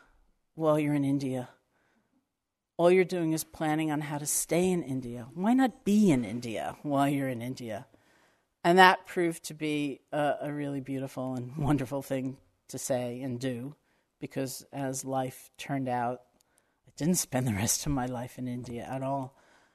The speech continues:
And I feel I can honestly look back at that time as a time very fully lived. You know, that it was, it was such a tremendous process, um, of learning and, and being and so on.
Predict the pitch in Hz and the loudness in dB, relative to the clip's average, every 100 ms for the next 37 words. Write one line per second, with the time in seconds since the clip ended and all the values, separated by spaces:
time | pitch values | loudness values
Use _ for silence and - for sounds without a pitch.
0 | _ - 156 143 - 196 185 165 170 156 | _ 0 2 2 4 8 8 6 2 -8
1 | - 156 156 - 160 156 151 _ 151 147 | -4 -2 -2 -2 -2 -2 -2 _ 2 2
2 | 151 - 139 139 - - 147 147 143 - | 0 -6 -4 -4 -6 -4 -4 -2 -6 -8
3 | - 139 135 - - 139 131 139 135 - | -8 -6 -6 -6 -6 -6 -6 -6 -8 -8
4 | 135 127 123 120 120 _ _ _ _ _ | -8 -8 -8 -12 -14 _ _ _ _ _
5 | _ _ _ _ _ 151 143 135 139 135 | _ _ _ _ _ -8 -6 -6 -6 -6
6 | 135 135 - _ _ _ - 151 156 - | -8 -8 -12 _ _ _ -18 -14 -14 -14
7 | 151 - 143 139 139 135 - - 131 135 | -14 -6 -2 -2 -2 -4 -10 -10 -10 -10
8 | - 131 - - _ _ _ _ _ _ | -12 -12 -12 -16 _ _ _ _ _ _
9 | _ 147 139 135 - 135 139 139 147 147 | _ -4 -2 -2 -6 -10 -4 0 2 2
10 | 135 123 123 127 - 131 127 123 131 135 | 0 -4 -8 -10 -10 -10 -10 -6 -4 -4
11 | 131 123 123 - 135 135 123 120 | -4 -8 -12 -12 -8 -8 -8 -10